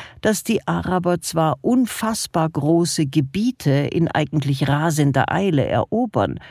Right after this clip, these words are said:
der Islam aber tritt seinen Siegeszug noch für lange Zeit nicht an. Noch gut zweihundert Jahre lang ist der Islam trotz arabischem Herrschertum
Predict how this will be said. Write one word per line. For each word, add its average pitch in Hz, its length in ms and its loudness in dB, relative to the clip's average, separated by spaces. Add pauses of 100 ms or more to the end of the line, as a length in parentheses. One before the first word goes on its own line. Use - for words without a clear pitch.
(400)
der - 140 0
Islam 196 560 2
aber - 420 -2 (200)
tritt 151 260 0
seinen 165 340 2
Siegeszug 190 760 0
noch 190 180 0
für 196 200 0
lange 175 440 2
Zeit 175 380 -2 (120)
nicht 160 400 2
an. 131 320 0 (340)
Noch 165 220 2
gut 294 300 0 (100)
zweihundert 233 760 -2
Jahre 143 300 0
lang 82 320 -2 (280)
ist 156 220 -2
der 151 120 2
Islam 151 640 0 (180)
trotz 202 520 -2
arabischem 190 720 0
Herrschertum 156 840 2